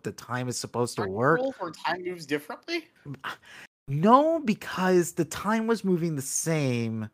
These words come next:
Speaker 1: because of what happened with V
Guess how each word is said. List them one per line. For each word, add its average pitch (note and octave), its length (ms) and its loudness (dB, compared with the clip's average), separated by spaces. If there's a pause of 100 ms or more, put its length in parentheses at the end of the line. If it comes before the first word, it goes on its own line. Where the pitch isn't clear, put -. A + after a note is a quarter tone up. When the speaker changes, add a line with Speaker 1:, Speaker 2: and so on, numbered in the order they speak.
(380)
Speaker 1:
because C3 520 4
of B2+ 260 4
what B2 180 2
happened C3 440 4
with A#2+ 440 2 (720)
V A#2 680 4